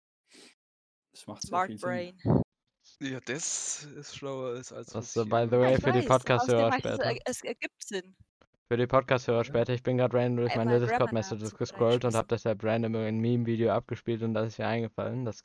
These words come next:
Speaker 4: hört man ja und dann hab ich wieder aufgehört.
Speaker 3: <laughs> Too
Speaker 4: <laughs> Ich
Speaker 3: professional.
Speaker 4: bin professionell.
Speaker 3: <laughs>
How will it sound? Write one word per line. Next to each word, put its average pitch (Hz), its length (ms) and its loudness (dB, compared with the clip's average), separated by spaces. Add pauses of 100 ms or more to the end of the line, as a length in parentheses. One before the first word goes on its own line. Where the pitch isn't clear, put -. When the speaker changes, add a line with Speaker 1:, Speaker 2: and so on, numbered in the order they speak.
Speaker 4:
hört 131 280 -2
man 98 140 -4
ja 101 160 -4
und 104 120 -8
dann 107 100 -4
hab 113 80 -6
ich 110 100 -8
wieder 110 200 -4
aufgehört. 104 460 -8
Speaker 3:
<laughs> - 1120 -4 (1600)
Too - 120 0
Speaker 4:
<laughs> - 680 -6
Ich 151 320 -2
Speaker 3:
professional. 143 100 -8
Speaker 4:
bin 123 180 -4
professionell. 117 800 -6 (760)
Speaker 3:
<laughs> - 440 -4